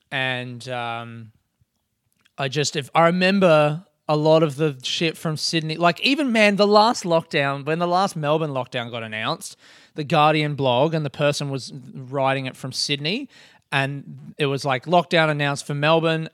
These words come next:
and they just wrote, like, "I'm so sorry, Melbourne." And it was kinda like, you're not, though. Like, you're not. Like, you are, and you, it's, like, sad for us, but you don't fucking get it.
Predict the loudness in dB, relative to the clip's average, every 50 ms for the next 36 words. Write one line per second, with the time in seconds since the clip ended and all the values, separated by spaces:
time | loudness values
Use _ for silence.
0 | _ -4 -2 -2 -2 -2 -2 -2 -2 -2 -4 -6 -8 -8 -4 -2 -2 -2 -2 -2
1 | -2 -2 -2 -4 -8 -14 -10 -8 -8 -6 -6 -8 -6 -4 -2 -2 -2 -2 -4 -6
2 | -4 -4 -4 -6 -6 -8 -8 -10 -10 -10 -10 -12 -14 -14 _ -20 -20 -20 -20 _
3 | -2 0 2 2 4 4 2 2 0 -2 0 0 2 2 2 2 2 0 0 -2
4 | -4 -14 -20 -20 _ _ _ _ _ _ _ _ _ _ _ _ _ _ _ _
5 | -10 -4 -2 0 0 0 0 -2 -2 -4 -6 -6 -4 -4 -4 -6 -10 -16 -20 _
6 | _ _ _ _ -2 0 0 0 0 0 0 0 0 2 2 4 4 4 2 0
7 | 0 2 2 2 2 2 2 4 6 6 6 6 6 6 6 4 2 2 0 0
8 | -2 -4 -6 -10 -6 0 0 0 0 0 -2 -2 0 2 2 2 2 0 0 -2
9 | -2 -2 -4 -4 -2 0 2 2 2 0 0 -4 -12 -14 -4 -2 -2 -2 -2 -4
10 | -12 -14 -12 -8 -8 -6 -6 -6 -8 -10